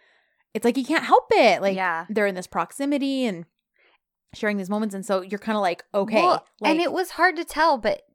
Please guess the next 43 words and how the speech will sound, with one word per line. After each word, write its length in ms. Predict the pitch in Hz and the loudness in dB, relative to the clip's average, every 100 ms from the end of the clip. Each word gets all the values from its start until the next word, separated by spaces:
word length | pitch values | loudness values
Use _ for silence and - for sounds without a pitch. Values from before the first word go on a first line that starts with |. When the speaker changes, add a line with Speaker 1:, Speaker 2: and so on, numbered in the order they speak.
| - | -18
Speaker 2:
did 180 | 196 226 | -8 -8
he 120 | 294 | -6
grab 360 | 294 220 196 220 | -6 2 2 2
her 160 | 294 285 | -4 -4
hand? 500 | 247 165 156 254 370 269 | -6 -6 -6 -4 -2 4
Speaker 1:
I 160 | 262 | 4
think 320 | 233 285 320 | 4 -2 -4
so. 100 | - - | -8 -10
Yeah, 240 | 226 294 | -6 -4
I 60 | 240 | -4
was 80 | 240 | -4
trying 140 | 302 | -4
to 20 | 302 | -2
figure 100 | 294 | -2
that 100 | 254 | -2
out 80 | 226 | -2
too, 100 | 311 | -4
'cause 100 | 247 | -4
he 60 | |
kinda 220 | 240 262 | -2 0
lowers 340 | 226 190 208 240 | 2 2 0 -2
his 140 | 294 | -4
hand 260 | - 240 240 | -6 -2 -2
afterwards 320 | 247 269 269 | -2 -2 -2
and 100 | 220 | -2
it 100 | 202 | -2
just 180 | 196 - | -6 -6
settles. 380 | 202 185 262 359 - 240 | -2 2 2 0 -6 -6
So 220 | 247 - - | -6 -6 -4
I 220 | 226 427 | 0 2
assumed 320 | 466 - 226 208 | 2 0 -2 -2
they 60 | |
kinda 200 | 202 214 | -4 -6
held 220 | 175 170 - | -6 -10 -10
hands 340 | 196 175 - | -10 -10 -8
the 60 | 175 | -6
rest 120 | 226 | 0
of 60 | 247 | 0
the 60 | |
way 60 | 160 | 0
Speaker 2:
Yeah. 60 | 143 | -6
Speaker 1:
home. 460 | - 208 127 - - | -4 -4 -4 -8 -16
Speaker 2:
Yeah. 320 | - 196 131 | -8 -6 -6